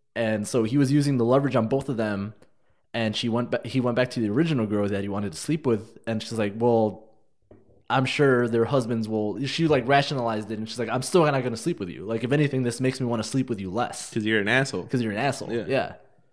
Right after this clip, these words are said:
Speaker 1: So then this motherfucker, he sleeps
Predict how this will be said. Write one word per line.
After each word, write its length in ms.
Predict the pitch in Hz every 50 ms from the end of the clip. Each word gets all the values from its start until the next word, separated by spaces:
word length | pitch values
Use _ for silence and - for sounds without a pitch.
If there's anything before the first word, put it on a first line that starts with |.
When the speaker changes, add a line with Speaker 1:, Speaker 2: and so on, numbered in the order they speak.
| _ _ _ _ _ _ _
Speaker 1:
So 180 | - 165 135
then 220 | 123 175 220 226 190
this 160 | 196 185 -
motherfucker, 720 | 156 139 127 120 - - 127 110 - - 110 98 95 117 - - _ _ _ _ _ _ _ _ _ _ _ _ _
he 220 | - - 175 165
sleeps 720 | 135 - - - 139 143 190 214 208 - - - - -